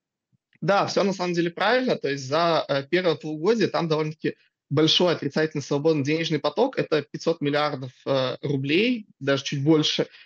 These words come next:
И, э, на мой взгляд, было бы нерационально с точки зрения "Газпрома", с точки зрения его финансовой стабильности сейчас платить дивиденды.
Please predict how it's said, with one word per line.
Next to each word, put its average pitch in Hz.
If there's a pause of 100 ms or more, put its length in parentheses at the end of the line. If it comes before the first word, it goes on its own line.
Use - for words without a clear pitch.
(340)
И, 214
э, 147
на 147
мой 208
взгляд, 170
было 175
бы 143
нерационально 151
с -
точки 147
зрения 143
"Газпрома", 147
с -
точки -
зрения 147
его 135
финансовой 139
стабильности 170
сейчас -
платить 135
дивиденды. 127